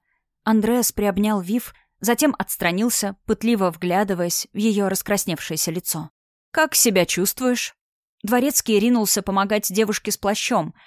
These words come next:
Та благодарно улыбнулась и ответила отцу. «Неплохо. Хотя всё ещё не представляю, где нахожусь». Андреас кивнул. Ответ ему понравился.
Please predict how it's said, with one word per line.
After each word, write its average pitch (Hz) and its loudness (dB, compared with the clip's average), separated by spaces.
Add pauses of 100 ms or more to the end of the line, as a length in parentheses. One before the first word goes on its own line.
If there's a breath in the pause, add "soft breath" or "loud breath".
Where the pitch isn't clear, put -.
(300 soft breath)
Та 294 2
благодарно 185 2
улыбнулась 180 -2 (160)
и 302 0
ответила 180 0
отцу. 156 -6 (320)
«Неплохо. 175 0 (380 soft breath)
Хотя 359 2
всё 254 2
ещё 233 2
не 240 4
представляю, 185 0
где 175 0
нахожусь». 170 -2 (680)
Андреас 220 2
кивнул. 175 -4 (320)
Ответ 208 -2
ему 226 2
понравился. 220 0